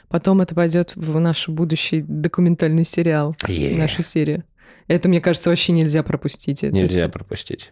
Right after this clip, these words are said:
Speaker 1: Да.
Speaker 2: Запрещаю, я вам запрещаю пропускать это мероприятие. <laughs>
Speaker 1: Круто. Спасибо, что вы пришли. Я кайфанула вообще, пообщавшись с вами, и прям понимаю, что всё чётенько. Мы открыли новый сезон «У дивного тонкого мира», кстати, сегодня.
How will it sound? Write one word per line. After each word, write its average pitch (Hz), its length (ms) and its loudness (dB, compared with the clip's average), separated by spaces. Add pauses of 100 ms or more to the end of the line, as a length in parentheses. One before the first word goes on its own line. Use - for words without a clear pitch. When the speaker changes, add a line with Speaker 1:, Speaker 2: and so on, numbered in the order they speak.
(120)
Speaker 1:
Да. 156 400 -2 (320)
Speaker 2:
Запрещаю, 92 520 0
я 98 120 4
вам 101 80 4
запрещаю 92 420 2
пропускать - 420 -4
это - 120 -4
мероприятие. 95 560 0
<laughs> 220 1120 6 (1000)
Speaker 1:
Круто. 202 340 2
Спасибо, 240 440 4
что - 180 0
вы 165 100 4
пришли. 175 540 0 (240)
Я 180 160 4
кайфанула 180 580 2
вообще, 147 320 0
пообщавшись 156 560 -2
с - 120 -6
вами, 139 340 2
и 135 40 0
прям 131 340 -4
понимаю, 139 460 0
что - 260 -4 (200)
всё - 240 0
чётенько. 147 560 0
Мы 151 300 2 (240)
открыли 160 580 2
новый 156 340 4
сезон 151 480 0 (400)
«У 151 80 2
дивного 143 380 2
тонкого 143 400 0
мира», 170 300 2
кстати, - 420 -4
сегодня. 143 600 -4